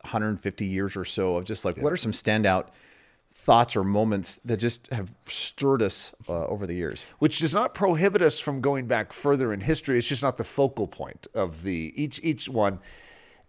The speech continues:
Speaker 2: has sort of a key character that we chose, and then maybe some stories, some heroic moments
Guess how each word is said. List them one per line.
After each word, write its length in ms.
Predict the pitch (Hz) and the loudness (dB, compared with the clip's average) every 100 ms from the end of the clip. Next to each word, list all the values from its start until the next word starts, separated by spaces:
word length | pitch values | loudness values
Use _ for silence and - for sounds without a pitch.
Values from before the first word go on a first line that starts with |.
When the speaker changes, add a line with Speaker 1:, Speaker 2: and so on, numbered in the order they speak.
| - | -8
Speaker 2:
has 320 | - 147 135 | 4 6 6
sort 200 | - 196 | 4 2
of 60 | 165 | 0
a 60 | 127 | -2
key 220 | - 151 | -4 -6
character 720 | - - 98 - - 170 - | -4 -2 -2 -2 -4 -4 -4
that 180 | 127 139 | -2 0
we 120 | 147 | 0
chose, 680 | 127 - 117 123 139 127 - - _ - | -2 2 4 4 2 -4 -8 -10 _ 0
and 560 | 123 117 113 110 - - - _ - | 2 2 -2 -6 -10 -12 -20 _ 0
then 300 | 123 151 147 | 6 6 6
maybe 200 | 143 143 | 2 2
some 200 | - 131 | 2 -2
stories, 720 | - - 123 123 120 110 - 135 | -4 2 4 6 4 2 -2 -2
some 160 | - 123 | -2 -2
heroic 600 | 131 117 131 131 120 113 | -2 2 4 4 2 -4
moments 580 | 101 104 101 - - - | -2 -2 -2 -4 -6 -6